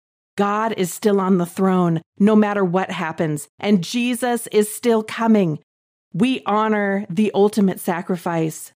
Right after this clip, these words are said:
and we also honor the ultimate sacrifice of Jesus's blood that set us free from the bondage of sin and death. No matter what happens, you guys,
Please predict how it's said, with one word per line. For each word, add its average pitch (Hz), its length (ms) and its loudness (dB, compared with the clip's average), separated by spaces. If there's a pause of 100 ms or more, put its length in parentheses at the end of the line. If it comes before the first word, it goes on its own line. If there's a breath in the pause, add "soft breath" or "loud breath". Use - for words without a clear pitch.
and 196 160 4
we 202 140 2
also 208 460 0
honor 185 280 -2
the 180 160 -2
ultimate 190 560 -2
sacrifice 180 800 -4
of 180 200 -6
Jesus's 208 800 -2
blood 180 540 -2 (100)
that 196 240 -4
set 202 240 -2
us 185 220 -2
free 208 380 0
from 175 420 -2
the 170 120 -2
bondage 180 520 -2
of 160 100 -6
sin 190 480 0
and 170 160 0
death. 160 420 -4 (540)
No 220 260 4
matter 202 360 2
what 196 280 0
happens, 185 560 -2
you 190 140 0
guys, 170 540 -2